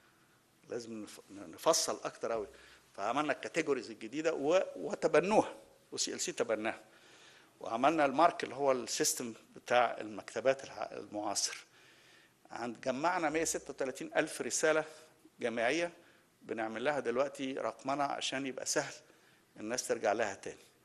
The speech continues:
أخدنا السيداج، مؤسسة فرنسية،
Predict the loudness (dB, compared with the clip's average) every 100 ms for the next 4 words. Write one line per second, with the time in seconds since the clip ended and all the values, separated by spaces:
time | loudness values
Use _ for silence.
0 | -20 -20 -20 -20 _ _ 4 6 6 4
1 | 0 2 2 2 2 -2 -6 -20 -20 _
2 | -20 _ _ _ _ _ _ -14 -4 0
3 | 2 2 2 -2 0 2 2 2